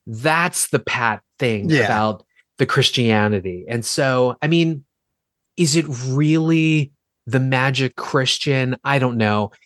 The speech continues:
Speaker 1: It's more about a character, character awakening to her spiritual awakening, and then it's a plot device to, to
Speaker 2: Which,
Speaker 1: vanquish
Speaker 2: yeah,
Speaker 1: Valak.
Speaker 2: which is where I think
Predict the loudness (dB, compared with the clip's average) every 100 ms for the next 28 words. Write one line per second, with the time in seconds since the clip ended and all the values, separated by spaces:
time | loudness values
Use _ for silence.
0 | -6 -2 -2 0 0 2 2 2 0 -2
1 | -4 0 2 2 2 0 -2 -6 0 2
2 | 2 0 0 0 -2 2 0 0 -2 0
3 | -2 -2 2 4 4 0 _ -6 -4 -2
4 | 0 2 4 2 0 -2 0 2 2 2
5 | 2 2 2 -2 -6 -16 -12 -4 0 2
6 | 2 0 -2 0 0 -2 -4 -6 -10 -6
7 | -2 0 0 2 0 0 -2 -2 -2 0
8 | -2 0 0 0 0 0 2 0 0 -2
9 | -2